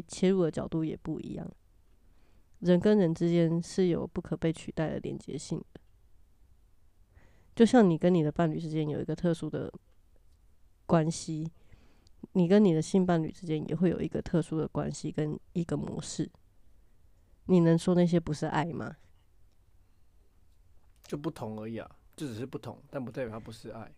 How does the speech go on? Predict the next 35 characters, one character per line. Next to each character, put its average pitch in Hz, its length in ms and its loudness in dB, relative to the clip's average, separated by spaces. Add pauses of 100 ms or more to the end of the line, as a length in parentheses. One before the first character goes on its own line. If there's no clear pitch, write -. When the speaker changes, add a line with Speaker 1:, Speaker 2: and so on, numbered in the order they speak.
(480)
Speaker 1:
没 196 180 4
错， 226 460 8
没 175 200 4
错， 185 320 4
Speaker 2:
就 135 60 -2
只 143 120 -8
是 233 60 4
有 233 120 6
差 139 220 -2
异 131 140 -6
性， 113 200 -10
Speaker 1:
所 110 40 -8
以 110 60 -12
Speaker 2:
但 120 120 -10
不 107 80 -12
代 123 80 -10
表 110 160 -12 (280)
那 120 140 -16
个， - 120 -18
Speaker 1:
对， 226 260 8
Speaker 2:
嗯。 180 40 2
Speaker 1:
所 262 200 4
以 285 60 10
我 202 180 8
觉 185 160 2
得 196 140 4
在 220 160 2
推 202 240 2
动 190 240 0
这 180 140 -4
个 156 420 -4 (800)
开 - 180 -2
放 185 180 0
关 175 160 2
系 160 440 -4